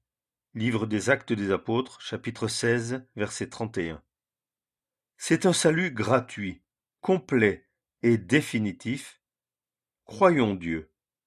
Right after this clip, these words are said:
honorons-le par notre foi. Et si vous faisiez le pas ?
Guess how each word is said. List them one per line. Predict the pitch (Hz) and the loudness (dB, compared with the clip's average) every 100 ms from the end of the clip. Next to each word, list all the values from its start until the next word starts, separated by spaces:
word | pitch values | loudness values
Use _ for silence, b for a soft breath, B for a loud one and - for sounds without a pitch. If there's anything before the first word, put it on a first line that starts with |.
| _ _ | _ _
honorons-le | 185 170 131 117 113 104 87 - _ _ | 4 6 4 4 4 4 0 -4 _ _
par | 107 | -2
notre | 110 98 - | -2 -4 -6
foi. | - - 80 - _ _ _ _ _ _ _ _ _ _ _ _ _ _ _ _ _ _ _ _ - | -14 -12 -12 -14 _ _ _ _ _ _ _ _ _ _ _ _ _ _ _ _ _ _ _ _ 2
Et | 127 | 4
si | 127 - - 220 | 4 0 2 2
vous | 196 | 2
faisiez | - 107 87 98 | -2 -2 2 2
le | 95 - | 2 -2
pas ? | 92 - | -8 -10